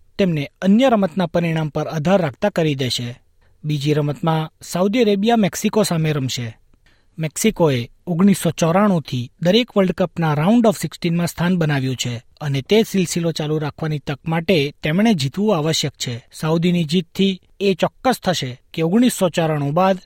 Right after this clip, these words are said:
તેઓ round of sixteen-માં પ્રવેશ કરે, જ્યારે આર્જેન્ટિના અને મેક્સિકોની જેમ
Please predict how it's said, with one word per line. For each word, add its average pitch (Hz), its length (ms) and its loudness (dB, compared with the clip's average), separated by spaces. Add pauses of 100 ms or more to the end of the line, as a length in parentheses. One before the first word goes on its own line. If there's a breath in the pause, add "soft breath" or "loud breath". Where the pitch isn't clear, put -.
(180)
તેઓ 156 220 2
round 214 280 2
of 226 120 2 (100)
sixteen-માં 170 540 -4
પ્રવેશ 147 340 -2
કરે, 123 380 -10
જ્યારે 143 320 -4 (100)
આર્જેન્ટિના 202 580 2
અને 156 280 -2
મેક્સિકોની 160 640 -2
જેમ 143 380 0